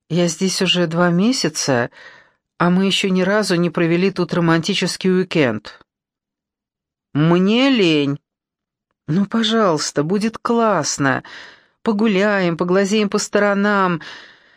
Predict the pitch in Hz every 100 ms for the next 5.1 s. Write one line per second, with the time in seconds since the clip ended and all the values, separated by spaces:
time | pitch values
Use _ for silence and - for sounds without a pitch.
0 | _ 202 247 247 226 254 226 233 214 220
1 | 175 214 262 226 208 190 190 160 - -
2 | - _ _ _ _ _ _ _ _ 170
3 | 165 156 214 233 202 190 175 190 202 180
4 | 233 226 233 220 202 202 180 165 135 117
5 | 104